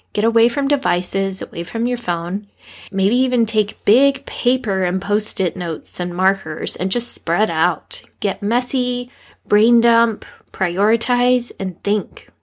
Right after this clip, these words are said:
Let yourself untangle all the things.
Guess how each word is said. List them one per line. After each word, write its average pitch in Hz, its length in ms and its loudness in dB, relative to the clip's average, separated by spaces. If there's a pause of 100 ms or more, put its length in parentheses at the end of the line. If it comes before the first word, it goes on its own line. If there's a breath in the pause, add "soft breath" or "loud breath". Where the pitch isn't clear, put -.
(160)
Let 208 180 -4
yourself 226 720 -2
untangle 220 1080 -2
all 185 220 -6
the - 120 -12
things. - 600 -12